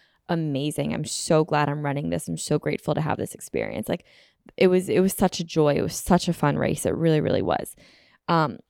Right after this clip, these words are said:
so heart and lungs felt good the whole time. Legs were hurting. And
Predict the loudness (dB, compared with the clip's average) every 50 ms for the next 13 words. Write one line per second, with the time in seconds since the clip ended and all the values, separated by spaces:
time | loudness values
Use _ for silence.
0 | -18 -8 -2 2 4 4 4 4 2 -2 -2 2 4 4 4 4 2 2 2 2
1 | 2 0 0 0 0 0 2 0 0 0 0 -2 0 0 0 0 0 -2 -2 -2
2 | -4 -4 -4 0 2 2 2 2 2 0 0 2 4 4 2 2 0 -4 -6 -14
3 | -16 _ _ _ _ _ _ _ _ _ _ _ _ _ _ -18 -6 0 2 4
4 | 4 4 2 0